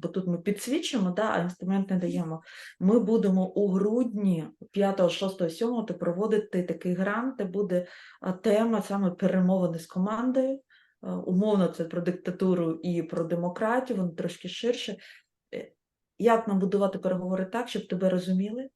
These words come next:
і ти відчував, що ти керуєш, а не просто говориш з людьми. Це буде про це, і ми будемо запрошувати туди команди.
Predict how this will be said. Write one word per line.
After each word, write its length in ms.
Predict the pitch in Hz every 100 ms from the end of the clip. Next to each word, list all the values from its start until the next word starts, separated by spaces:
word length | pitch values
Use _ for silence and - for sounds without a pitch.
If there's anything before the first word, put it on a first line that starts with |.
| _ _ -
і 80 | 185
ти 140 | 208
відчував, 340 | 190 185 196 196
що 100 | 185
ти 100 | 175
керуєш, 580 | 170 156 143 139 - -
а 80 | 160
не 80 |
просто 340 | 156 185 185 160
говориш 460 | 151 151 151 143
з 80 | -
людьми. 360 | 139 - - - _ _ - - -
Це 100 | -
буде 240 | 196 190 165
про 200 | - 175
це, 300 | - 233 262
і 40 |
ми 140 | 190
будемо 280 | 185 180 165
запрошувати 580 | 170 165 175 170 156 151
туди 240 | 151 151
команди. 720 | 151 170 190 247 277 247 233